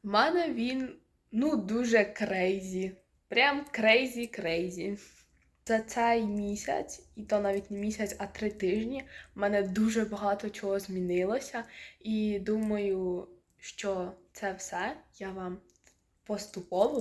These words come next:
буду розповідати і показувати. Перше, з чого я почну, це з того, що ми переїхали в будинок,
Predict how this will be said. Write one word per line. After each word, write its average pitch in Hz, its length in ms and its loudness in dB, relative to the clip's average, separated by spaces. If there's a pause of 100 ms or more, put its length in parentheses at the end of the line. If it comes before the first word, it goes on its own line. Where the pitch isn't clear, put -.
(140)
буду 202 300 -4
розповідати 196 1080 0
і 240 240 -10 (100)
показувати. 185 720 -4 (1300)
Перше, 359 520 4
з - 120 -8
чого 247 320 0
я 233 160 2
почну, 254 600 -2 (360)
це 226 180 2
з - 120 -8
того, 226 500 -2 (180)
що - 260 -6
ми 196 160 -2
переїхали 208 840 0 (480)
в 196 440 4 (480)
будинок, 220 600 2